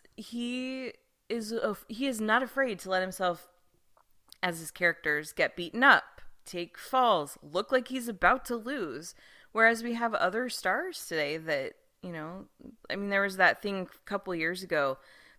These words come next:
that came out that was like, "Oh, these certain actors have writers in their contract about how many times they can be hit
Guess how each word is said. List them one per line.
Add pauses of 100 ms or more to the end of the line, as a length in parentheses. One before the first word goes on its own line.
that
came
out
that
was
like,
"Oh, (500)
these
certain
actors
have
writers
in
their
contract
about
how
many
times
they
can
be
hit